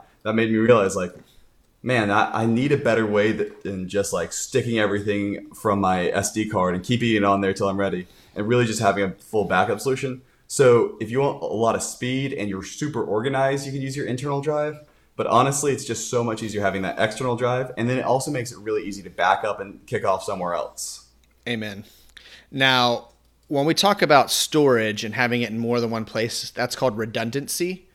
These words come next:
Speaker 2: Like, you wanna have a redundancies in your system. And that's kind of
Speaker 1: Mm-hmm.
Speaker 2: like the meat and potatoes of what I wanna ask you about. So if you have questions,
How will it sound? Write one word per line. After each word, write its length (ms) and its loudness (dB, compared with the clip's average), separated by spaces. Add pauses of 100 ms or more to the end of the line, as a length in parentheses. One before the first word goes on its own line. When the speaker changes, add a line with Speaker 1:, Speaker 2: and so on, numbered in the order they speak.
(320)
Speaker 2:
Like, 160 -4
you 100 4
wanna 140 2
have 120 2
a 40 -2
redundancies 800 -2
in 80 -6
your 100 -10
system. 400 -6
And 100 -6
that's 160 0
kind 160 2
of 60 4
Speaker 1:
Mm-hmm. 40 -2
Speaker 2:
like 280 -2
the 100 0
meat 460 -2
and 100 -8
potatoes 540 -2
of 80 -6
what 120 -4
I 80 0
wanna 240 -6
ask 300 -6
you 100 0
about. 480 0 (440)
So 140 4
if 100 2
you 80 2
have 300 6
questions, 960 -4